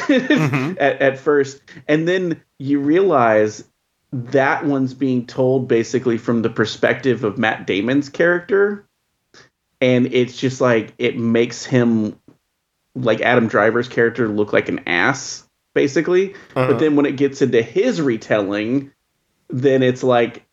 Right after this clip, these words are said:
Speaker 2: Matt Damon's acting changes and he's, like, totally a douchebag jerk and stuff. And it's like, there's little subtle things like that that I think were really, really well done.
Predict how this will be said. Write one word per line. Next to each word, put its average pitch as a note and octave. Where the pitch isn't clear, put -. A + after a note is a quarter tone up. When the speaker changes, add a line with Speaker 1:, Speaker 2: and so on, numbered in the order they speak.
Speaker 2:
Matt C3
Damon's C#3+
acting G#2
changes G2+
and G#2
he's, B2
like, G2
totally B2
a G#2
douchebag A2
jerk A#2+
and B2+
stuff. B2+
And C3
it's C3
like, C3
there's C#3+
little E3
subtle D#3
things D#3
like A#2
that A2
that C3
I A#2+
think C3+
were A2+
really, B2
really C3
well A2+
done. C3+